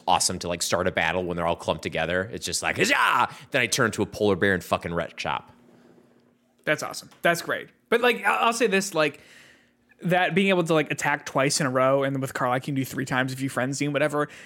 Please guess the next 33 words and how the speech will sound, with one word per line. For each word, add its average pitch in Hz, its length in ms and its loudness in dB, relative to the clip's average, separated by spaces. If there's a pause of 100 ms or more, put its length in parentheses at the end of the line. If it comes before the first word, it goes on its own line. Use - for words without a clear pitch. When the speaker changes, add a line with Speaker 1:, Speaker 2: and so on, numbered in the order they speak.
(160)
Speaker 2:
it's 165 100 0
always 156 240 2
like, 131 260 -2 (280)
"Oh, 196 100 2
this 247 220 2
is 320 180 4
Speaker 1:
Yeah. 202 80 6
Speaker 2:
great." 160 460 0 (200)
And 160 160 2
then 160 460 2
you 160 180 -2
start 156 260 2
leveling 151 360 2
up 143 160 0
and 135 100 -4
fighting 143 280 2
enemies 139 280 0
who - 80 -10
can 139 120 -2
also 131 240 -2
do 143 140 0
that. 156 80 4
Speaker 1:
And 131 100 4
Speaker 2:
And 107 60 2
Speaker 1:
it's 143 60 0
Speaker 2:
you're - 80 6
Speaker 1:
like, - 120 0
Speaker 2:
like, 202 80 -2
"Well, 233 160 4
Speaker 1:
"Not 196 80 4
Speaker 2:
not 262 180 4
Speaker 1:
so 208 120 2
Speaker 2:
when 202 40 -4